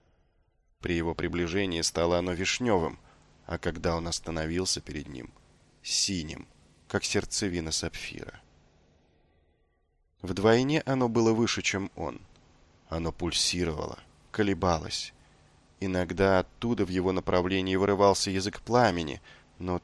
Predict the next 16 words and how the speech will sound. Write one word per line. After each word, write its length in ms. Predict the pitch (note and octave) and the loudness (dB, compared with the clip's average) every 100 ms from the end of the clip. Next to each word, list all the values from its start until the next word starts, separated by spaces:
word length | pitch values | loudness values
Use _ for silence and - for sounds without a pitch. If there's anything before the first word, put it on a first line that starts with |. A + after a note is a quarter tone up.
| - | -4
тут 220 | G2+ G#2+ | -4 -4
же 120 | G#2 | -6
втягивался 680 | G#2+ - G2 F2 F#2 F2+ - | -6 0 0 2 0 -2 -2
назад, 500 | F#2 F2+ E2+ C2 - - _ _ - | -4 -4 -2 -4 -6 -16 _ _ -16
словно 380 | - - A2+ G#2 | -8 -2 0 0
натыкаясь 680 | G#2 G2+ G2 G2 F#2 F2 - | -2 -4 -4 0 2 0 -4
на 60 | F#2+ | -6
невидимый 500 | F2+ F2 E2 E2+ E2+ | -6 -6 -4 -4 -4
барьер. 460 | F2+ E2 - - - - _ _ _ _ _ _ _ _ _ _ _ _ _ _ _ _ - | -4 -6 -8 -14 -16 -20 _ _ _ _ _ _ _ _ _ _ _ _ _ _ _ _ -12
Спускаясь, 760 | - G2+ - - A2+ G2 - | -8 -4 -4 2 4 4 2
он 100 | G2 | -2
миновал 440 | G2 G2+ G2+ G#2+ G#2+ | 0 2 6 8 6
уже 180 | G2 | 2
бесчисленное 720 | G2 G#2 - B2+ A#2 A#2 A2 A2+ | 0 0 -2 -2 -4 -2 -2 -2
множество 640 | A#2+ B2+ F2+ E2 - F2 | 0 0 0 -4 0 2
огней, 400 | F#2+ A#2 B2 | 2 2 0